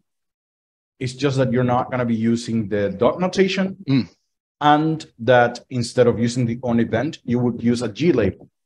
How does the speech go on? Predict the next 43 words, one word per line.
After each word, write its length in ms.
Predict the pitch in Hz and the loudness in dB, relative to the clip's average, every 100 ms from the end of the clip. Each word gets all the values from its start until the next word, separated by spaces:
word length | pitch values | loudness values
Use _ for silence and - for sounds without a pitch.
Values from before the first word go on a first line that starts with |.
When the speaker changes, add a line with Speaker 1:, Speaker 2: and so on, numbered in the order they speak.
| - | -6
Speaker 2:
Yes. 160 | 120 131 | -2 -2
Speaker 1:
That's 160 | 147 | 0
it. 160 | 156 - - _ _ _ _ | -2 -4 -16 _ _ _ _
Speaker 2:
So 160 | - 131 | 2 6
what 40 | - | 6
I'm 40 | |
Speaker 1:
but 80 | 135 | 6
Speaker 2:
saying 220 | 170 156 | 6 6
is 80 | 135 | 6
Speaker 1:
after 60 | 165 | 6
you 60 | |
Speaker 2:
you've 60 | 160 | 6
Speaker 1:
get 40 | 175 | 6
Speaker 2:
just 60 | 156 | 6
Speaker 1:
the 100 | 147 | 8
Speaker 2:
saved 120 | 160 | 6
Speaker 1:
idea, 100 | 147 | 6
Speaker 2:
me 80 | 135 147 | 6 6
Speaker 1:
like 80 | 156 | 4
Speaker 2:
hours 480 | 127 107 95 - - | 4 0 -2 -8 -6
of 160 | 127 120 | -6 -4
research. 680 | 117 - 120 98 - - - | -2 4 4 2 -4 -10 -10
Speaker 1:
<laughs> 60 | - | -4
Speaker 2:
Thank 220 | - 202 | -2 2
you. 80 | 180 | 6
Speaker 1:
Right. 320 | 156 143 - - - - | 8 6 2 -6 -14 0
Now, 320 | 185 180 139 | 4 6 4
the 160 | 123 165 | 2 2
only 200 | 240 202 | 2 0
thing 200 | 196 175 | 0 2
that 160 | 160 | 2
I 100 | 139 | 0
will 240 | 135 190 180 | 4 4 4
do, 280 | 139 123 | 2 0
so 220 | 120 127 120 | 0 0 0
let 120 | 131 | 0
me 120 | 135 | -2
go 240 | 131 135 127 | -2 0 0
ahead 160 | 131 | 0
and 140 | 120 101 | -2 -2
grab 300 | 120 127 123 | 0 0 -4
the 40 | |
links. 500 | 110 170 120 - - | -4 -4 -6 -14 -20